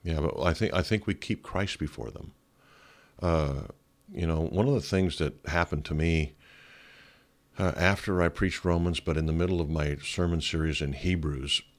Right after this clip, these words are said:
was that conviction. What the people need is not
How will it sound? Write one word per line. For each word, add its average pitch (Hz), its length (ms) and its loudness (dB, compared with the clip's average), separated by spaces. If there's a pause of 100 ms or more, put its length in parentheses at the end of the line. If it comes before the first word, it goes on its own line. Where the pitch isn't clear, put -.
(220)
was 85 300 2
that 80 380 0
conviction. 71 760 -6 (840)
What 87 340 0
the 139 80 -2
people 120 400 0
need 85 360 4
is 71 180 -2
not 101 320 2